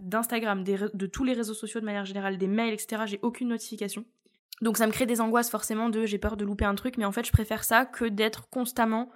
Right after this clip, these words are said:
euh, sollicitée parce que, ah, bah, un tel a liké, ah, bah, un tel t'a envoyé un message, ah, bah, un, un nouveau mail d'une newsletter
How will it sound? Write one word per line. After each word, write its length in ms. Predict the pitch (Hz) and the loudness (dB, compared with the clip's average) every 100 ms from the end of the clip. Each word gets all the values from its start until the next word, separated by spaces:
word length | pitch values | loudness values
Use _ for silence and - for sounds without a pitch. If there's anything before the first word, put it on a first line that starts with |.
| - - _ _ _ 202 | -20 -20 _ _ _ 0
euh, 440 | 196 190 190 190 | 2 0 -2 -2
sollicitée 680 | - 254 247 254 220 240 240 | -2 0 2 0 0 0 0
parce 260 | 240 196 - | -2 -8 -2
que, 160 | 220 - | 0 4
ah, 160 | 233 | 4
bah, 140 | 220 - | 2 0
un 100 | 214 | -2
tel 160 | 233 | -2
a 80 | 226 | -2
liké, 420 | 208 208 - 202 - | 0 -2 -4 -6 2
ah, 140 | 233 | 2
bah, 120 | 214 - | 2 0
un 100 | 220 | 0
tel 160 | 226 | -2
t'a 80 | 226 | -2
envoyé 180 | 214 214 | -2 -2
un 40 | 208 | -2
message, 300 | 208 196 - | -2 -2 0
ah, 140 | 233 | 2
bah, 220 | 220 226 - | 4 4 4
un, 60 | |
un 240 | 294 277 277 | 4 4 2
nouveau 180 | 277 269 | 0 0
mail 240 | 285 285 | 0 0
d'une 160 | 254 262 | 0 -2
newsletter 380 | 269 254 254 | 0 0 0